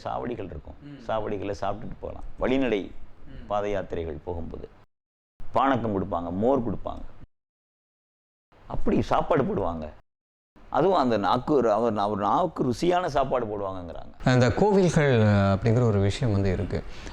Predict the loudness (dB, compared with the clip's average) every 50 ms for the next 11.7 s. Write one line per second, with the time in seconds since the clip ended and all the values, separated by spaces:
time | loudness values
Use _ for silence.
0 | 0 2 4 4 6 6 6 6 6 6 4 4 4 2 2 4 4 4 4 4
1 | 4 4 4 4 4 4 4 2 2 2 2 2 4 4 4 4 4 4 4 4
2 | 2 2 2 2 0 0 -2 -2 -2 0 2 2 2 2 2 2 4 4 4 2
3 | 2 2 0 0 0 -2 -2 -2 0 0 0 0 0 -2 -2 -2 -2 -2 -2 -2
4 | -2 -2 -2 -4 -4 -6 -8 -8 -8 -8 -8 -6 -8 -8 -8 -10 -12 -14 -16 -4
5 | 0 2 2 2 2 2 2 2 4 2 2 2 2 2 2 2 2 2 2 2
6 | 2 0 0 0 -2 -4 -4 -6 -8 -10 -10 -10 -12 -12 -14 -16 -20 -20 -20 -6
7 | -4 -2 0 2 2 4 4 4 4 4 2 2 2 0 0 -2 -2 -2 -2 -2
8 | -2 -2 -2 -2 -2 -4 -4 -4 -4 -2 -2 -2 -2 -4 -4 -2 -2 0 0 -2
9 | -2 -4 -4 -2 -2 -4 -4 -8 -14 -16 -4 -2 0 0 0 0 2 2 2 2
10 | 2 0 -2 -2 -2 0 0 0 0 0 -2 -4 -4 -6 -10 -12 -14 -18 -14 -6
11 | -4 -2 -2 -2 -2 -4 -4 -4 -2 -2 -2 -2 -2 -4